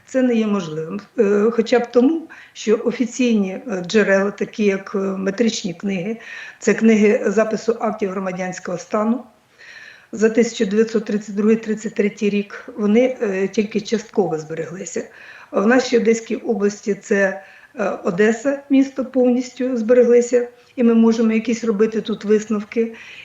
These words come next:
І також Одеський приміський район. І ще сім районів, які дуже-дуже частково, деякі райони взагалі, дуже там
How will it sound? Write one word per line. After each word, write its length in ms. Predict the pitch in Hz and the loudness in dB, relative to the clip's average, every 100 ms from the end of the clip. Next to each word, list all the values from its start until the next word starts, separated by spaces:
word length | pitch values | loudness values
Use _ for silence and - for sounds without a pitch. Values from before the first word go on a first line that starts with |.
| - | -6
І 260 | 262 240 233 | 2 6 6
також 380 | 233 214 226 233 | 4 0 0 0
Одеський 400 | 208 208 - 220 | 0 -2 -4 -4
приміський 560 | 202 202 202 - 202 | -2 -2 -4 -2 -2
район. 460 | 190 202 262 302 285 _ - - - _ _ _ _ | -2 -2 -2 -4 -6 _ -20 -20 -20 _ _ _ _
І 140 | 311 285 | 2 4
ще 340 | - 320 320 - - | 4 0 0 -4 -12
сім 280 | - 247 240 | -4 0 4
районів, 520 | 226 269 302 285 277 240 | 4 4 0 -2 -4 -8
які 360 | 240 226 262 | -10 -8 -8
дуже-дуже 680 | 226 311 339 311 240 285 262 | -4 0 0 0 -2 0 0
частково, 640 | 220 240 233 - 277 262 233 | 2 2 0 -4 -2 0 0
деякі 360 | 240 233 233 | 0 -2 2
райони 320 | 233 240 233 | 2 2 0
взагалі, 720 | 220 226 226 247 233 220 196 180 | -2 0 0 0 0 -2 -6 -8
дуже 280 | 208 202 208 | -10 -8 -8
там 260 | 208 202 | -6 -6